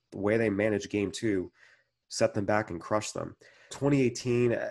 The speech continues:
it's a little bit debatable. That Red Sox team was just so much better than that Dodgers team. I don't know if there's anything they could have really done, but there were some questionable decisions. Twenty nineteen, horrible decisions, knocked them out of the playoffs.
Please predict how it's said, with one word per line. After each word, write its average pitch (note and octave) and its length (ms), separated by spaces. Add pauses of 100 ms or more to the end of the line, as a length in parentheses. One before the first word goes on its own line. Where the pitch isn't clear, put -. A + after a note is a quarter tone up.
(100)
it's A#2+ 200
a - 20
little C#3+ 140
bit C3+ 120
debatable. G2 420
That A#2+ 180
Red G2 160
Sox G#2 280
team G#2+ 120
was G2 80
just - 160
so G2+ 100
much F#2 200 (100)
better F#2 240
than G#2+ 120
that A2 140
Dodgers A2 360
team. A2+ 320
I F#2 80
don't F2 160
know F2+ 160
if F2+ 80
there's G2 160
anything G2+ 160
they G2+ 80
could - 160
have G2 140
really G#2+ 220
done, A2 320
but D#3+ 120
there F#3 100
were E3 100
some C3 160
questionable F#2 380
decisions. - 540 (480)
Twenty A#2+ 200
nineteen, A2 480
horrible A2 300
decisions, F#2+ 500
knocked F#2 280
them F#2 100
out F2+ 140
of A2 60
the - 40
playoffs. F#2+ 640